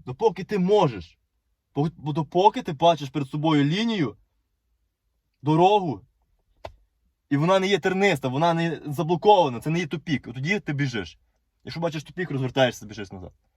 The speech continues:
Тобто можна робити будь-яку аналогію з життям. Біг і життя — це є ду-, дуже схожі речі,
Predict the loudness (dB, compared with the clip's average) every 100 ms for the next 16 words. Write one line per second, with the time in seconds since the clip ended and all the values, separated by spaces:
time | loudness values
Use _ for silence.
0 | _ _ -20 -20 _ _ _ _ _ _
1 | _ _ _ -10 -4 -4 _ _ _ _
2 | _ -2 0 0 2 2 2 -2 _ _
3 | -8 -2 0 0 -2 2 4 4 4 2
4 | 0 -2 -2 -4 -4 -12 _ _ _ _
5 | _ _ _ -10 -4 -2 -2 _ _ -6
6 | -2 -2 4 6 6 2 -2 -2 -4 -8
7 | -8 -6 -4 -2 -2 0 -2 0 0 0
8 | -2 -10